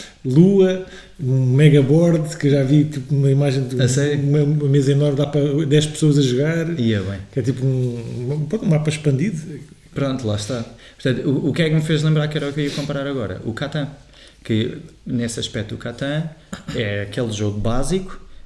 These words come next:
Speaker 2: mas que é tão básico que permite, eh, adicionar cada vez mais coisas sem perder o equilíbrio do jogo, sem perder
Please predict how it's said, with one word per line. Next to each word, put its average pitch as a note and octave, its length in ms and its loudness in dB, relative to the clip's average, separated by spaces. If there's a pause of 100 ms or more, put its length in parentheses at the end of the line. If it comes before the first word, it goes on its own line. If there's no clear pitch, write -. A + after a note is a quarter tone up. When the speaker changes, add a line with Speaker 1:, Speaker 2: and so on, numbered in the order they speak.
Speaker 2:
mas B2+ 260 0
que D3+ 120 -4
é F3 40 0
tão D#3 240 0
básico E3 600 0
que - 100 -18
permite, F#3 840 -2 (100)
eh, D#3+ 280 -4
adicionar E3+ 680 -2
cada D#3 240 -2
vez C3 180 -4
mais C3+ 220 -6
coisas D#3+ 320 -4
sem D#3+ 160 -4
perder D#3 300 -2
o A2+ 60 -2
equilíbrio A2+ 420 -4
do C#3+ 60 -10
jogo, D#3+ 280 -4
sem G#2+ 120 -8
perder G#2+ 320 -6